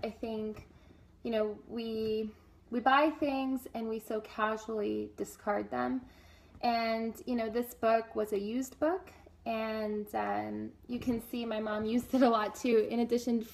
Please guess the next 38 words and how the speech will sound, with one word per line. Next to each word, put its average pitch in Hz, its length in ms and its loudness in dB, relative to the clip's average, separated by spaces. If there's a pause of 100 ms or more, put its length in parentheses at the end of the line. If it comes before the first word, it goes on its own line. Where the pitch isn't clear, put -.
(180)
to 226 200 2
it 208 180 2
being 208 220 2
purchased 220 460 -2
as 214 120 0
a 214 60 0
used 214 320 0
book. 208 240 0 (480)
But 214 460 2
this 240 360 4 (560)
is 226 160 4
the, 202 140 -2 (160)
the, 214 180 0
what 208 160 0
we 226 120 2
say 208 240 0
is 190 100 0
the - 100 -6
spine 202 400 -2
of 226 120 -2
the - 80 0
book, 302 340 2
and 214 100 0
you 208 100 2
can 214 180 -2
see 202 180 -2
the 190 100 -2
crease, 269 600 -2
you 220 80 0
can 208 200 -6
see 214 220 0
that 208 140 -2
it's - 200 -12
well 208 160 -2
worn 208 540 -4 (340)
here 226 600 -2
and 202 160 -2
here, 220 580 -2